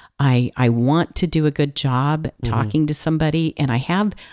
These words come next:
Speaker 1: a little more expertise because of my background in nursing and, and learning how to do, um, patient assessment and interviews. But,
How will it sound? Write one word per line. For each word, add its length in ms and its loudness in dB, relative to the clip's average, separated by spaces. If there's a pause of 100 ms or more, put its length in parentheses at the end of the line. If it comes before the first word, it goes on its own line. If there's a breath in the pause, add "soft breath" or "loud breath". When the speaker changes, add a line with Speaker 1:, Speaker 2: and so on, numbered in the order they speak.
(100)
Speaker 1:
a 100 0
little 320 4
more 240 2
expertise 800 -4
because 560 -4
of 240 -2
my 160 0
background 500 -2
in 160 -2
nursing 480 -2
and, 340 -4
and 280 -4
learning 320 0
how 180 -2
to 100 -2
do, 360 0 (480 loud breath)
um, 260 2
patient 460 0
assessment 600 -2
and 140 -4
interviews. 600 0 (380 loud breath)
But, 380 0